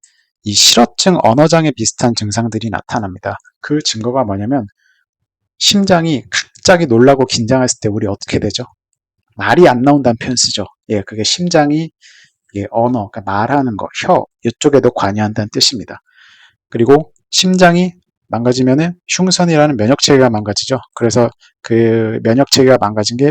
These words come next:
피부병으로 나타난다고 제가 말씀드렸습니다. 그리고 위장을 따라서 식도, 목, 입까지 압박하기 때문에 인후, 편도 이런 증상이 나타나는 거고요. 그리고 심장,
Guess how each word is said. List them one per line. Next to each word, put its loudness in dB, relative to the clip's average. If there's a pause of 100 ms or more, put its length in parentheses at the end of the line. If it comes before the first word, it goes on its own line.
(100)
피부병으로 2
나타난다고 -10
제가 -10
말씀드렸습니다. -8 (640)
그리고 2
위장을 2
따라서 4
식도, 2 (100)
목, 4 (160)
입까지 2
압박하기 0
때문에 -2 (460)
인후, -4 (100)
편도 0
이런 2
증상이 -2
나타나는 -8
거고요. -14 (640)
그리고 -4
심장, 2